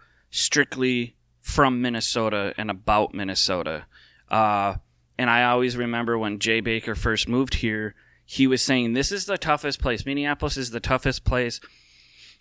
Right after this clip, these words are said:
that I've ever done ministry before." He's like, "When I was, started it in Phoenix and then went to Atlanta and then went to New York and now here," he was like,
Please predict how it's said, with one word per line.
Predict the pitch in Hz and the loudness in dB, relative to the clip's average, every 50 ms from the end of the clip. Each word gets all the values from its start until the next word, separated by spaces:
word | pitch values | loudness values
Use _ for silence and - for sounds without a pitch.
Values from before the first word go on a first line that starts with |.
| - _ | -12 _
that | - 147 143 139 | 2 4 6 6
I've | 135 127 | 6 4
ever | 139 135 127 131 | 4 2 0 0
done | 120 131 127 120 117 | -2 -2 -2 0 0
ministry | 127 127 127 135 131 - - 113 107 | -2 -2 0 0 0 0 -2 -2 -4
before." | 101 98 104 - - 107 101 98 95 92 - - - | -4 -2 -2 -2 0 0 -2 -2 -4 -6 -8 -10 -14
He's | - - 135 135 123 120 | -6 -2 0 0 2 2
like, | 127 120 120 113 - - - | 0 0 0 -2 -4 -8 -8
"When | - 120 117 | -6 -2 -2
I | 120 120 | -2 -2
was, | 117 113 110 107 - - - | -2 -4 -6 -8 -12 -12 -8
started | - - 139 135 131 131 123 | -2 2 4 4 4 2 0
it | 120 | -2
in | 95 87 | -4 -4
Phoenix | - - - 165 160 156 156 143 120 - - - | -6 -4 -2 0 0 0 0 -2 -2 -4 -4 -6
and | 123 117 117 | -6 -4 -4
then | 113 113 | -4 -4
went | 113 110 110 - | -4 -6 -4 -2
to | - 107 | -2 0
Atlanta | 104 101 - - 117 135 147 147 151 147 - - 131 120 113 110 - | 0 -2 -2 -2 -2 -2 0 0 0 -2 -2 -2 -2 -2 -2 -4 -4
and | - 113 113 | -6 -8 -8
then | 117 117 113 | -6 -6 -6
went | 110 110 - | -8 -8 -6
to | - 117 110 | -4 -4 -4
New | 110 107 | -4 -4
York | 107 101 107 127 143 139 131 - - | -4 -2 0 2 2 2 2 0 -4
and | - 107 110 | -8 -6 -4
now | 110 110 104 | -4 -4 -4
here," | - - - 175 185 170 131 117 113 113 - _ _ _ _ _ _ _ | -6 -6 -6 -2 0 0 0 0 0 -2 -6 _ _ _ _ _ _ _
he | - - 143 139 139 | -4 2 4 4 4
was | 135 135 131 123 120 123 | 4 2 0 0 0 2
like, | 123 120 117 113 - - | 2 2 2 -2 -4 -8